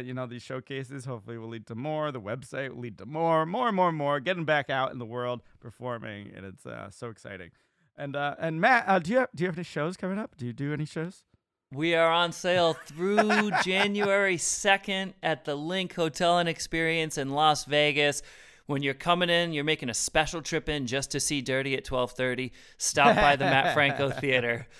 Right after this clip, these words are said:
Speaker 2: and, uh, and come say hi to us as well. We are, uh, we are excited for, for what, what's going on. I mean, the audience has been fantastic. We'd love to have you be part of it. So please come on in and, and support us.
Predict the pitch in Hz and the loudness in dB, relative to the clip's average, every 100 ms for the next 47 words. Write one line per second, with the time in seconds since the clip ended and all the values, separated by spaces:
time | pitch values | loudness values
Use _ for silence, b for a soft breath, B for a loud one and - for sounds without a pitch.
0 | B B - 131 123 127 120 117 123 123 | B B -4 0 2 4 4 4 0 -4
1 | - 135 120 131 120 123 123 117 117 - | -4 -4 -2 0 2 2 2 0 -2 -4
2 | 117 104 110 123 120 120 117 123 131 123 | -6 -6 0 2 4 2 -2 -6 -4 -2
3 | 120 123 113 113 110 139 143 135 127 - | -2 0 0 0 -2 -4 -2 -2 -4 -2
4 | 127 120 120 107 - 123 117 113 b b | 0 0 -2 -4 -8 -4 -4 -6 b b
5 | b b - 131 127 - 131 139 - 139 | b b -4 0 0 0 -4 -6 -2 0
6 | 139 160 185 110 117 113 117 131 143 127 | 2 4 2 0 -4 -2 0 0 0 -4
7 | 135 120 131 120 131 123 131 127 135 170 | -8 -6 -6 -4 -6 -4 2 2 2 -2
8 | - 120 110 127 123 123 127 117 131 131 | -6 -6 0 0 0 -2 -2 -2 -4 -4
9 | 127 123 127 143 175 - - 120 113 B | -2 0 0 0 -2 -4 -2 -4 -4 B
10 | B - 160 151 - 160 151 151 156 180 | B -8 0 0 0 0 2 2 2 0
11 | 131 120 120 123 - 127 139 175 151 - | -2 -4 -6 -6 -6 -4 0 2 0 -4
12 | - | -12